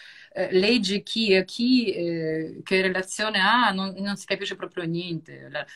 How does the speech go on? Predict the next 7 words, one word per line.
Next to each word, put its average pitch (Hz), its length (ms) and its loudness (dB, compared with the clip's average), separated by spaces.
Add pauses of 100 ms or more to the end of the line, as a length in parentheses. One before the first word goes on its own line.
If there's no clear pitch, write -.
(360)
anche 220 340 2
per 202 140 -2
esempio, 202 260 -4
ma 208 180 0
vabbè, 185 260 -2
ok, 151 340 -4
devi 185 440 0